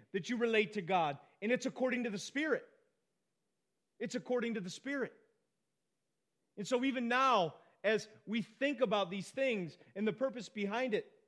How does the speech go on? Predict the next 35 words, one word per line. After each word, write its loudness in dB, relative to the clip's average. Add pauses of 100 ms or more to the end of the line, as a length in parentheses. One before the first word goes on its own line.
(520)
that 2 (300)
yes, 4 (260)
we've -4
been 0
set -2
free 0
to -4
be -8
bound 4
to 0
Christ. 2 (300)
Yes, 4
we've -4
been -2
set -4
free -2 (220)
to -2
bear 6
fruit -4
for -4
God. 4 (240)
Now 2
we 0
see -6
we've -2
been -2
set -2
free -2 (260)
to 0
serve 0 (260)
in 0
a 4
completely -2
new 0
way. -4